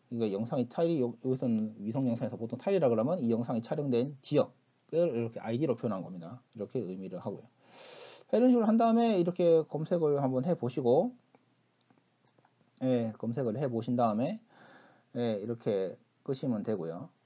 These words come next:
예, 끄시면 되고, 자, 여기서 보시면 이제 뭐 여기를 하거나 아니면 이제 그래서 영상 다운로드 받을 때는 자, 이거를 이제 아니면 여기, 여기 이 지역 같은 경우는 여기 이, 이 십자가 부분에 걸린 건 이제 이 지역을 이렇게 뭔가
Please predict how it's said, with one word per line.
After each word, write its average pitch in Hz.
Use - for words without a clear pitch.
예, 95
끄시면 104
되고, 113
자, -
여기서 226
보시면 208
이제 180
뭐 175
여기를 165
하거나 196
아니면 185
이제 175
그래서 175
영상 165
다운로드 262
받을 233
때는 208
자, 131
이거를 135
이제 120
아니면 220
여기, 151
여기 139
이 151
지역 156
같은 113
경우는 107
여기 113
이, 113
이 117
십자가 156
부분에 120
걸린 113
건 151
이제 113
이 113
지역을 113
이렇게 101
뭔가 98